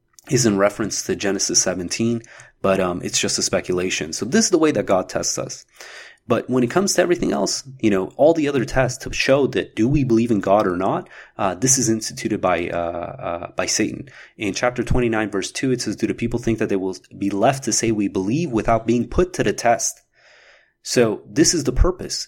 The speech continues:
In order for us to be redeemed back into God's kingdom, we have to be tested. And who's gonna do the testing? It's gonna be Satan.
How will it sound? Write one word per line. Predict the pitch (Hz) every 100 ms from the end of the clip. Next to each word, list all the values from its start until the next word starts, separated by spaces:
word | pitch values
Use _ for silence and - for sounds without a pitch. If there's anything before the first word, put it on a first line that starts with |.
| -
In | 120
order | - 180 180
for | -
us | 139 -
to |
be | 107
redeemed | 95 110 135 135 170 156 90 92
back | 127 151
into | 139 127
God's | 104 104 95
kingdom, | - 127 131 120
we | 104 92
have | 117 120 -
to |
be | 107 101
tested. | - 95 - 90 -
And | -
who's | - 170 143
gonna | 151 127
do | 131
the | 127
testing? | 120 143 - 175 185 - _ _ _ _ _ -
It's | - -
gonna | 113
be | 101
Satan. | 98 101 - -